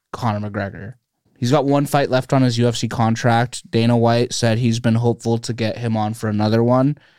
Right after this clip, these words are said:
but, you know, it's, it's back and forth. So this really might be the last fight he has. And, you know, him and Poirier, it would sell, I guess. If he beats Poirier.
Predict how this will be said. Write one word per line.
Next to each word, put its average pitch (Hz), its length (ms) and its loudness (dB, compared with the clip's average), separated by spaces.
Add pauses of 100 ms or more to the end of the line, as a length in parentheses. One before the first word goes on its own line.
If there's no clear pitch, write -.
(520)
but, 107 280 2
you 113 120 2
know, 104 300 0 (540)
it's, 117 300 -4
it's 110 160 -2
back 120 280 0
and 113 140 -2
forth. 120 520 0 (460)
So 113 420 -2
this 113 260 -2
really 135 220 4
might 127 180 2
be 123 120 2
the 117 80 2
last 110 340 0
fight 107 320 -4
he 120 200 -8
has. 113 440 0 (920)
And, 123 300 2
you 143 80 4
know, 139 300 2
him 190 160 0
and 220 100 0
Poirier, 254 400 4
it 160 140 2
would 170 100 0
sell, 220 320 2 (120)
I 120 80 -4
guess. 127 500 0 (200)
If - 140 -6
he 135 100 0
beats 139 220 0
Poirier. 208 560 2